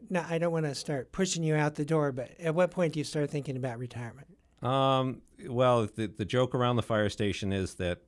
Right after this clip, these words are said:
Speaker 2: uh, the day you start work is the day you pick your retirement date.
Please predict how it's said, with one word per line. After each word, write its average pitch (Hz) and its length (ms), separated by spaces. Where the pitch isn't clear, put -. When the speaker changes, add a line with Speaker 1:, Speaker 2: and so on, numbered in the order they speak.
Speaker 2:
uh, 87 460
the - 80
day 104 180
you 110 140
start 98 320
work 95 460
is - 100
the 101 100
day 92 180
you 92 140
pick 90 280
your 87 80
retirement 82 580
date. 76 240